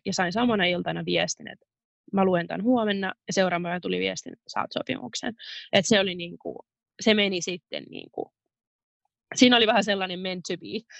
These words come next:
tilanne varmaankin, että, että se meni niinku todella helposti. Mä kokeeksi lähetin sit, mä mietin, että mulla oli jotenkin semmoinen olo, että okei, että näiden kanssa tää kuuluu tehdä. Ja mä aina arvostan sitä, ää, jos joku näkee mussa jotain jo silloin, kun se on vähän niinku idullaan.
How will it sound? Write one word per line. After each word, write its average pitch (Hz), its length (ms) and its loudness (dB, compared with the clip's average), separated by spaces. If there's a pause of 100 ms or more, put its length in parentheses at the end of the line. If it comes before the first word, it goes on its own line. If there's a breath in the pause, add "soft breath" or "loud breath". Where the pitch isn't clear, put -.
(100)
tilanne 220 380 4
varmaankin, 214 640 -8
että, - 260 -16 (760)
että - 140 -6
se 196 80 -6
meni 170 220 -4
niinku 180 280 -12
todella - 320 -2
helposti. - 500 -8 (360)
Mä 233 100 4
kokeeksi 285 440 2
lähetin 202 400 -4
sit, 185 180 -10 (220)
mä 220 100 -2
mietin, 254 320 0
että 175 300 -4 (160)
mulla 233 180 2
oli 226 80 0
jotenkin 208 240 -6
semmoinen 190 340 -6
olo, 180 100 -6
että 175 160 -10
okei, 180 180 -8
että 180 180 -4
näiden 185 220 -2
kanssa 160 200 -8
tää - 200 -18
kuuluu - 320 -20
tehdä. 233 360 4 (400)
Ja 208 80 6
mä 226 100 6
aina 277 280 0
arvostan 208 580 -4
sitä, 190 360 -4 (460)
ää, 175 280 -2
jos 190 320 -4
joku 226 300 -2
näkee 180 840 -4
mussa 202 360 2
jotain 185 380 2
jo 165 80 -2
silloin, 165 300 -2
kun 160 100 -8
se - 160 0
on 160 80 -4
vähän 175 220 -6
niinku - 280 -10
idullaan. 180 540 4